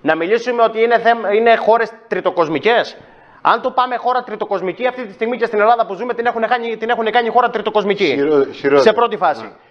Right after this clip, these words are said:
Speaker 1: Σε δεύτερη φάση, όλες οι εθνικές κυβερνήσεις φταίνε. Γιατί όταν μου είσαι μέσα σε μια παγκόσμια συμφωνία του Bretton Woods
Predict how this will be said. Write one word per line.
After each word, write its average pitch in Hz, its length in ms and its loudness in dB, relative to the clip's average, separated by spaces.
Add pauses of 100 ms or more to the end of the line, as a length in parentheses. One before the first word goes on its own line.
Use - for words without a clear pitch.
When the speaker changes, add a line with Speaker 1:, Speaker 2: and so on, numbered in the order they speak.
(140)
Speaker 1:
Σε 208 160 2
δεύτερη 254 360 2
φάση, 190 400 0 (2250)
όλες 294 360 4
οι 277 80 -2
εθνικές 254 360 -2
κυβερνήσεις 285 580 -2
φταίνε. 120 420 0 (1080)
Γιατί 190 340 0
όταν 277 280 2
μου 254 120 -2
είσαι 262 300 0
μέσα 254 260 0
σε 226 120 0
μια 262 200 2
παγκόσμια 233 420 0
συμφωνία 220 500 0
του 196 160 -4
Bretton 220 360 2
Woods - 300 -2